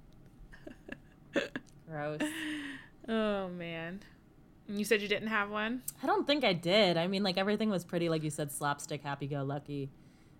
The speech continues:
Speaker 2: There weren't high
Speaker 1: Yeah.
Speaker 2: stakes. They were chasing a toilet. So, like,
Speaker 1: Yes. It's such a weird Cassie book. She's, like, usually just there's more gravitas to
Speaker 2: Mm-hmm.
Speaker 1: a Cassie book,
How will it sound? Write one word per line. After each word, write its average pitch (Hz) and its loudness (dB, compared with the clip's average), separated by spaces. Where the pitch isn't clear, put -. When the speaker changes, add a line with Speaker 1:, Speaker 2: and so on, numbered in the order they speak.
Speaker 2:
There 151 -6
weren't 151 0
high 170 -2
Speaker 1:
Yeah. 151 0
Speaker 2:
stakes. - -4
They 147 -4
were 143 -4
chasing 139 -4
a 127 -6
toilet. 104 -6
So, 143 -6
like, 131 -4
Speaker 1:
Yes. 214 -10
It's 247 -2
such - 0
a 605 0
weird 262 -2
Cassie 440 0
book. 415 2
She's, 381 6
like, 427 2
usually 254 0
just 226 -8
there's 208 -4
more 196 -4
gravitas 175 -4
to 170 0
Speaker 2:
Mm-hmm. 156 0
Speaker 1:
a - -6
Cassie - -12
book, - -10